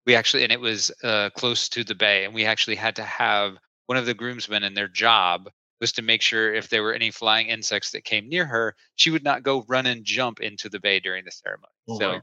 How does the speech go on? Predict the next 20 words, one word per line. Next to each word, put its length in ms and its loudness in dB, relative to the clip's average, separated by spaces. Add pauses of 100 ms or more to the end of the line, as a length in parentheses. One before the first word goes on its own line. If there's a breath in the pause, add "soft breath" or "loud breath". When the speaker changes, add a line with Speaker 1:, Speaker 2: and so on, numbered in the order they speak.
Speaker 2:
God. 280 -12 (320)
Speaker 1:
yeah, 100 4
Speaker 2:
That 40 0
would 120 4
be 100 6
a 40 6
Speaker 1:
yeah. 40 -2
Speaker 2:
dramatic 460 2
moment 280 0
if 80 -12
she 140 -20
did, 240 -8
though. 220 -16 (200)
<laughs> 200 -8
Speaker 1:
Indeed. 720 2
Luckily, 340 6
it 80 0
did 140 -2
not 180 0
happen. 440 -8